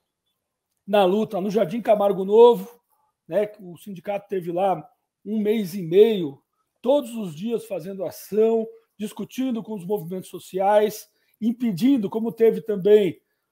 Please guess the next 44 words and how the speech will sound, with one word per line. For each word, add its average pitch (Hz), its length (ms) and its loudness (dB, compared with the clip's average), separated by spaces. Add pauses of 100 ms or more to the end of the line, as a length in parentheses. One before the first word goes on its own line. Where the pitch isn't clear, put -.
(100)
o 180 80 -4
Antônio 190 300 0
tava 180 280 2
lá 175 160 2
também, 185 380 -6
teve 180 180 -6
lá 190 100 0
na 185 160 -2
Zona 175 280 -4
Sul, 247 520 -4 (460)
né, 175 440 -4
é, 151 840 2 (180)
na 165 100 -6
Vila 185 220 -2
Joaniza, 208 640 -4 (460)
é, 175 440 2
a 185 80 -6
gente 226 300 -8
impedindo 247 600 -6
o 233 40 -8
fechamento 247 760 -8
das 175 180 -4
agências 170 640 -8
que - 100 -18
são 220 200 -8
tão 269 180 -6
importantes 226 440 -6
pro 226 120 -14
desenvolvimento 220 600 -4
local, 208 520 0 (420)
né? 180 140 6
Aquele 202 260 0
dinheiro 202 520 2 (340)
daquele 196 260 -8
senhor 202 340 -2
que 180 60 -14
vai 190 120 -4
sacar 220 480 2
o 185 240 0
I 190 40 -2
N 190 120 -6
S 185 240 -10
S 180 300 -8
dele, 185 540 2